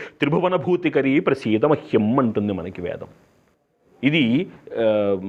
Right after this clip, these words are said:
శంకర భగవత్పాదులు వారు రచించినటువంటి కనకధారా స్తోత్రంలో ఉన్నటువంటి స్తోత్రం ఇది.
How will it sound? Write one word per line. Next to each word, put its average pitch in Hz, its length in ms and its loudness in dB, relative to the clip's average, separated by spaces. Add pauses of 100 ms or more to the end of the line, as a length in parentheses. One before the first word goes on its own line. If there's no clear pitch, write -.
(140)
శంకర 143 240 0
భగవత్పాదులు 151 720 0
వారు 131 220 2
రచించినటువంటి 120 720 0
కనకధారా 139 580 2
స్తోత్రంలో 139 680 0
ఉన్నటువంటి 107 520 0
స్తోత్రం - 460 -8
ఇది. - 200 -20